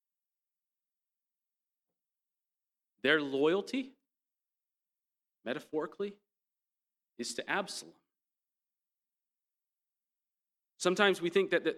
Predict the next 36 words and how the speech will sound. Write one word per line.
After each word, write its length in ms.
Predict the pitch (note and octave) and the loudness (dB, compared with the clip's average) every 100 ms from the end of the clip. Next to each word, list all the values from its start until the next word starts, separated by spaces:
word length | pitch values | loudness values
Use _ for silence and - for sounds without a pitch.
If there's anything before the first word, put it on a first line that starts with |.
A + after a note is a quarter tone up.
| - | -4
the 80 | |
same 260 | - G#3 A3 | 0 4 2
people 240 | G#3 F#3+ | 0 -2
singing 360 | E3+ G3+ G3+ F3+ | 0 2 2 2
Hosanna 540 | E3 D3 F#3+ F#3+ D3+ D3+ | 2 4 6 6 4 2
on 160 | D3+ | 0
Palm 240 | D3 F3 E3 | 2 2 2
Sunday 680 | - G3+ F#3 C3+ B2+ C#3 C#3 _ _ _ _ _ - | 2 0 4 2 2 0 -4 _ _ _ _ _ 2
are 120 | E3+ | 4
the 60 | F3 | 6
ones 200 | F3+ F3 | 4 4
calling 320 | F3+ F3+ F3 | 2 4 2
for 160 | E3+ | 2
his 140 | D#3+ D3+ | 0 2
crucifixion 600 | F3+ D#3+ E3 G3+ - D#3 | 0 -2 2 2 2 2
on 220 | D3 C#3+ | 4 4
Good 160 | C#3 C#3+ | 2 2
Friday. 380 | D#3 A#2+ - - _ _ _ _ _ _ _ _ _ _ _ _ | 2 2 -2 -16 _ _ _ _ _ _ _ _ _ _ _ _
That's 180 | C3 - | -8 -2
not 300 | C#3+ D#3 F3 | 2 2 2
necessarily 560 | E3+ D#3+ D3+ C#3 C#3 C3 | -2 -4 -4 -2 0 0
the 80 | C3 | -2
case. 380 | B2+ G2 - | -4 -4 -6
There, 120 | - C3 | -4 0
there 160 | C#3 | 2
may 200 | C3+ D3 | 4 4
be 240 | D3 C#3+ C#3+ - _ _ _ - | 2 0 -2 -18 _ _ _ -6
a 80 | |
few 400 | A#2+ - E3 F#3 | -6 -2 2 6
of 140 | F#3+ F3+ - _ _ _ - | 4 2 -10 _ _ _ -4
these 160 | D3+ | -4
people 540 | D#3 F#3 F3+ F3+ F3 F3 _ - | 0 -2 2 2 2 -2 _ -4
for 140 | C#3+ | -2
whom 240 | D3+ E3+ | 2 4
that's 280 | D#3+ D#3 - | 4 2 -2
true, 440 | - E3 D#3 D3+ | -2 0 2 0